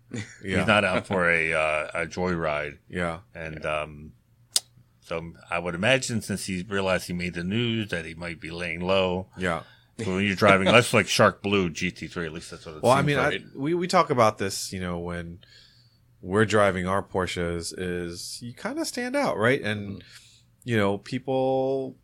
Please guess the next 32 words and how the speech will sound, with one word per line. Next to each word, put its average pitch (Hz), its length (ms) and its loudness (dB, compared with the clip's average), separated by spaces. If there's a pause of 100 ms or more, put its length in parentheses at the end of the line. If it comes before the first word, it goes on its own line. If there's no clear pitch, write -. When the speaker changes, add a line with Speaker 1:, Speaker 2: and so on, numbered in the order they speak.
(260)
Speaker 1:
are 110 180 2
kind 120 360 -4
of 117 80 -6
sensitive 98 560 -2
these 90 240 -6
days. 95 360 -4
And 90 100 -4
if 90 140 -8
you're 110 120 -4
doing 113 260 -6
stupid 110 500 -8
things 104 500 -4 (380)
in 117 200 0
your 117 140 -2
Porsche, 104 600 0
you're, 90 160 -6 (400)
you're 95 160 -8
more 117 340 -2
than 147 160 -2
likely 113 460 0
gonna 101 220 -4
get 95 180 -6
called 95 280 0
out 127 220 2
for 101 400 0
it. 104 140 -4
And 92 180 -8
there's 92 240 -4
a 69 100 -4
lot 90 400 0
of 135 60 -4
people 104 540 -2